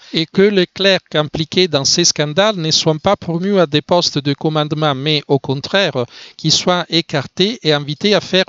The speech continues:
pénitence. Que les depositum fidei, dont personne dans l'Église de Christ, pas même le pontife suprême,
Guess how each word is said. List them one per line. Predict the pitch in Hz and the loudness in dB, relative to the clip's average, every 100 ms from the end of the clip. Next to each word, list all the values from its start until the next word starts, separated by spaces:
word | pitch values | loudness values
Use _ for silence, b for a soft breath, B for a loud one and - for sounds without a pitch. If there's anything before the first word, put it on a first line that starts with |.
| - | 0
pénitence. | 170 156 - 120 - - - B B B B B B | -2 -2 -4 -4 0 -2 -2 B B B B B B
Que | 175 | 0
les | 170 | 2
depositum | 170 180 214 214 220 185 180 | 2 2 2 2 0 -2 -6
fidei, | 165 185 170 143 139 135 | -4 -4 -2 0 0 -2
dont | 135 160 | -2 -2
personne | - 156 - 185 175 165 | 0 0 2 2 0 -2
dans | 147 151 | -4 -4
l'Église | 147 139 165 160 | -4 -4 -2 0
de | 156 147 | 0 -2
Christ, | - 180 160 - 127 | -4 -4 -2 -2 -2
pas | - 135 | -2 -2
même | 147 165 160 | 0 -2 0
le | 143 | -2
pontife | - 143 - 170 | 0 -6 -4 -2
suprême, | - 160 - 185 214 208 | 0 -2 -2 -2 0 -2